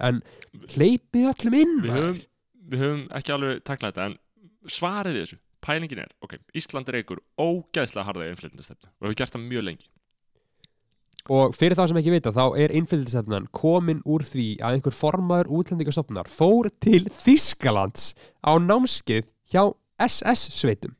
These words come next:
Speaker 1: nasistum, til þess að læra hvernig á að búa til þessi útlendingastefnu.
Speaker 2: Já, þetta er bara, þetta er bara hörð,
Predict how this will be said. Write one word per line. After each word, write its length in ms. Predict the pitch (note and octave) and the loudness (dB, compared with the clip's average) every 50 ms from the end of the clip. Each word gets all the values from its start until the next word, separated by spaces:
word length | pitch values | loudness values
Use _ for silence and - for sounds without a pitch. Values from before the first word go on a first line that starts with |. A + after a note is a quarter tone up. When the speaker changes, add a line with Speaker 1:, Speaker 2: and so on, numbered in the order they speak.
| _ _ _ | _ _ _
Speaker 1:
nasistum, 640 | - D3+ G3+ B3+ C#4 - - - - - - - - - _ _ _ _ _ | -6 -2 0 0 2 0 0 -2 -4 -6 -8 -10 -18 -18 _ _ _ _ _
til 100 | - F#3+ G3+ | 0 0 2
þess 160 | F#3+ F#3 - | 2 0 0
að 120 | F3+ F3 F#3+ | 2 2 4
læra 340 | G#3+ C4 C#4 A#3 E3 G#2 - | 4 4 4 2 0 -2 -6
hvernig 300 | - - G3 - G3 F#3 | -2 -2 -2 0 2 0
á 40 | F3 | 0
að 80 | E3+ - | 0 0
búa 220 | G#3+ A3 F#3 E3 - | -2 -2 -2 -2 0
til 160 | - F#3+ E3 | 0 2 2
þessi 160 | D3+ D3 D#3+ | 2 2 0
útlendingastefnu. 580 | G3 - - D#3 C#3 B2 C#3 C3 - - - G2+ | -2 -2 -2 -4 -2 -2 -2 0 -2 -2 -2 -2
Speaker 2:
Já, 140 | F#2+ G2 | -6 -6
þetta 160 | G#2+ - C3+ D3 | -6 -4 -4 -4
er 60 | C#3+ | -4
bara, 160 | - E3 D#3+ D3+ | -2 -4 -4 -4
þetta 160 | C#3 - D3+ | -4 -6 -6
er 40 | - | -6
bara 100 | C#3+ A#2+ | -6 -4
hörð, 320 | G#2 D3 D#3+ F3 G3+ - | -2 -2 -2 -2 -2 -6